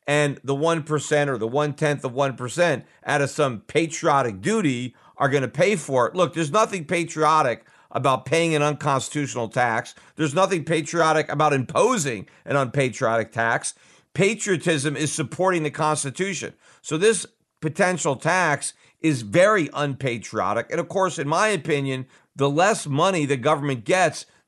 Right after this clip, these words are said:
the better off the economy. And so if you're a true patriot, you want to minimize the amount of money that you send to government. That's why Americans have a patriotic duty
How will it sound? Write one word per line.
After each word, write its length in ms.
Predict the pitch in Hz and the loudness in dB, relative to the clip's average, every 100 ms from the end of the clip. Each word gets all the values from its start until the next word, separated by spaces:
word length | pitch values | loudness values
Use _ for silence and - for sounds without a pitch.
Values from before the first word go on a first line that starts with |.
| - | 0
the 100 | 143 | 0
better 340 | 110 185 170 | 4 6 6
off 240 | 151 147 - | 6 4 2
the 140 | 143 | -4
economy. 600 | 120 160 208 208 113 - _ | -2 2 4 4 0 -6 _
And 160 | - 135 | -8 -4
so 160 | 190 156 | 2 2
if 120 | 135 | 2
you're 140 | 147 | -2
a 60 | 143 | -2
true 240 | - 196 | -4 -6
patriot, 720 | 147 143 196 185 170 131 127 - _ | -4 -2 -2 -4 -2 0 -2 -8 _
you 140 | 131 170 | -4 0
want 180 | 160 | 2
to 60 | 139 | 0
minimize 720 | 127 175 202 175 143 139 127 | 0 0 2 2 2 2 0
the 80 | 143 | -2
amount 260 | 139 139 | 0 0
of 140 | 127 117 | -2 0
money 580 | 147 202 160 127 135 - _ - | 2 4 2 -2 -4 -8 _ -2
that 160 | 139 | 0
you 100 | 143 | 0
send 360 | 147 - 151 135 | -2 2 0 0
to 60 | 131 | 0
government. 460 | 165 214 147 76 | 2 2 0 -2
That's 240 | 139 151 151 | -2 0 2
why 180 | 147 | 2
Americans 500 | 127 139 160 139 135 | 4 2 0 0 -2
have 120 | 143 127 | -2 -2
a 80 | |
patriotic 680 | 113 143 156 - 143 131 113 | -4 -4 -4 0 0 0 -2
duty 460 | 123 214 156 131 | -4 -2 0 -2